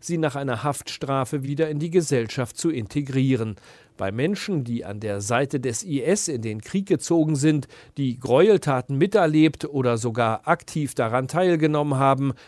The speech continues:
sei diese Aufgabe um ein Vielfaches komplexer.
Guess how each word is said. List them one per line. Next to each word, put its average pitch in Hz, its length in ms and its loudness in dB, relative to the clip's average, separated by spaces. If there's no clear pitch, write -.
sei 160 240 2
diese 147 540 -2
Aufgabe 123 560 0
um 131 180 -4
ein 165 180 -4
Vielfaches 117 800 -6
komplexer. 139 680 -4